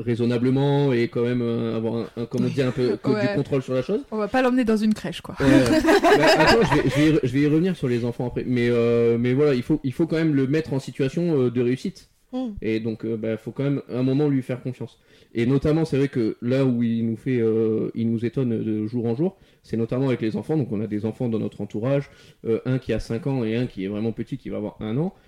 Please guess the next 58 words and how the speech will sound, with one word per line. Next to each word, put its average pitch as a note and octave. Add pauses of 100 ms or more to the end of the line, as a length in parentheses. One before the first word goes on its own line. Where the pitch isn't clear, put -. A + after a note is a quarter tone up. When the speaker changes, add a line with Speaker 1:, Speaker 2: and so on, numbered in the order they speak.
(440)
Speaker 1:
Alors, A2+
par C3+
contre, D#3+
on A2+
le A#2
dit A2
de A2+
suite, - (360)
euh, A2+
il A#2
y A#2+
a A#2
énormément A#2
de A2+
travail A2+
sur G#2
le G#2+
chien, E3+
il F3
y C#3+
a -
aussi A2
énormément G#2+
de -
travail D#3
sur C3
les A2
enfants. B2 (200)
C'est-à-dire -
que A2
nous, B2+
l'enfant, A#2+
bah, E2+
celui C3
qui -
est A#2
en A2+
âge, B2
en A#2+
tout -
cas, B2
de, A2+
de, A2
de -
comprendre, A#2+ (340)
qui -
a A2
cinq G#2+
ans, F#3 (300)
euh, A2+ (100)
il A#2+
est C3
au B2+
courant C#3
que A2
c'est -
un G2+
chien A#2